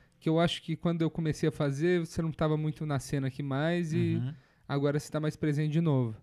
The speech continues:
Speaker 1: E, cara, eu achei muito legal porque é muito diferente do, de tudo que a galera tá fazendo. Como que foi essa,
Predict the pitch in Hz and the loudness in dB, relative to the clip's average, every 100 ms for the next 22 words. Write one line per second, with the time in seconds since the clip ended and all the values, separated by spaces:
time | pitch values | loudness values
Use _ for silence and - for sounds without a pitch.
0 | _ _ _ _ _ _ _ _ - 170 | _ _ _ _ _ _ _ _ -8 -4
1 | - 208 202 185 - 214 233 247 214 185 | 0 2 4 2 2 0 0 0 2 4
2 | 202 196 - - 196 190 220 233 196 202 | 4 2 0 4 4 6 4 4 2 2
3 | 226 202 185 185 - 143 135 135 110 135 | 4 4 4 2 0 -4 0 0 -2 -4
4 | - 139 135 160 151 135 - 139 127 120 | -4 -2 0 2 2 -2 -2 0 2 2
5 | 117 98 135 139 131 131 127 123 131 - | 0 -2 -4 -2 2 4 2 0 -2 -2
6 | 127 120 113 104 107 - _ _ _ _ | 0 0 0 -2 -8 -14 _ _ _ _
7 | _ - 233 254 247 - 175 175 165 156 | _ 0 2 2 -2 0 4 6 6 6
8 | - 170 151 139 | 2 0 0 0